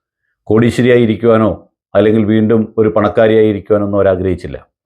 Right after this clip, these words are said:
അതുകൊണ്ടാണ് അവർ ലീവ് എക്സ്റ്റെൻഡ് ചെയ്യാതെ, ആ, കുറച്ച് ദിവസത്തേക്ക് മാത്രം എക്സ്റ്റെൻഡ് ചെയ്തുകൊണ്ട് ഈ പറഞ്ഞ ജോലിയിലേക്ക്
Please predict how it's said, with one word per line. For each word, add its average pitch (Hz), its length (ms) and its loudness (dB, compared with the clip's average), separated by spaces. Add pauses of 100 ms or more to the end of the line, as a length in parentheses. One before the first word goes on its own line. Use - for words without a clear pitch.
അതുകൊണ്ടാണ് 104 420 2
അവർ 104 100 2 (480)
ലീവ് 107 220 0
എക്സ്റ്റെൻഡ് 113 360 -2
ചെയ്യാതെ, 98 400 2 (720)
ആ, 95 80 -4 (420)
കുറച്ച് 117 380 0
ദിവസത്തേക്ക് 101 500 0
മാത്രം 95 260 -2
എക്സ്റ്റെൻഡ് 92 300 -6
ചെയ്തുകൊണ്ട് 87 360 0 (920)
ഈ 95 120 0 (220)
പറഞ്ഞ 92 260 2 (800)
ജോലിയിലേക്ക് 92 640 0